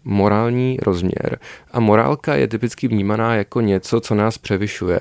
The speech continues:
Hodnoty nejsou něco, co vychází ze mě, ale něco, co je,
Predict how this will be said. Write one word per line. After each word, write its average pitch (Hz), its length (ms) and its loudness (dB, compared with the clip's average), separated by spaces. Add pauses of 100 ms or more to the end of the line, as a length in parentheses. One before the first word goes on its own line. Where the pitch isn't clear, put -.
(120)
Hodnoty 110 760 2
nejsou 107 680 -2 (200)
něco, 117 220 -4
co - 120 -8
vychází 104 460 -4
ze 92 120 0
mě, 98 280 0
ale 101 200 0
něco, - 280 -6
co - 200 -4
je, 101 180 0